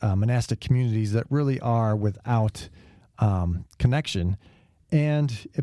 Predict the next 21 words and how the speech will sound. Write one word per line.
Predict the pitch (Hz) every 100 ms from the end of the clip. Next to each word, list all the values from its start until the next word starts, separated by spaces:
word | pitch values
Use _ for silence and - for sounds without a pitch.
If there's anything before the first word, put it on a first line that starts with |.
| -
but, | 156 151 -
but | 156
your | 185
point | - 190
is | 151
even | 147
stronger | 135 - 214 185
than | 139 135
that, | 135 151
is | 131
that | 143
we | 170
shouldn't | 165 190 156 135 -
even | 151 127 120
try | 135 123
or | 113 101
hope | 160 -
for | 107
that. | 92 87 -
We | 135
should | 123 135 110